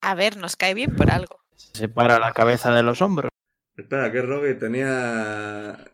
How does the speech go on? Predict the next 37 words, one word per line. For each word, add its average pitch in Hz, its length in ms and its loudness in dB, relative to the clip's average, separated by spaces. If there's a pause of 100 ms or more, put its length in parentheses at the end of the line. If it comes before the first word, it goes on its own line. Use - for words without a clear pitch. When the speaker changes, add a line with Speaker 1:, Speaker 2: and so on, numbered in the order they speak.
Speaker 3:
tenías 123 420 -6 (220)
ni-, 113 340 -12 (180)
no, 131 220 -12
porque 104 220 -12
no 107 80 -12
había 113 200 -10
ningún, 113 300 -12
vale, 90 160 -10
no 95 100 -12
he 104 60 -12
dicho - 140 -16
nada. - 220 -20 (180)
No 127 240 -4
tienes 123 260 0
sneak 123 160 -4
attack 120 260 -2
todavía 156 420 4
porque 117 280 -2
no 123 100 0
hay 127 160 2
ningún 123 360 -2
aliado 113 420 -2
cerca. - 560 -12 (280)
Así 98 180 -12
que 92 80 -8
con 95 140 -10
el 95 100 -10
crítico 110 420 -10
basta. 87 320 -14 (440)
Si - 180 -2
no, 131 100 -2
habría 151 340 -2
tirado 156 540 -6 (320)
seis 175 460 2
de 156 160 2
seis. 113 680 -2 (420)
Speaker 1:
Guau. 175 360 -2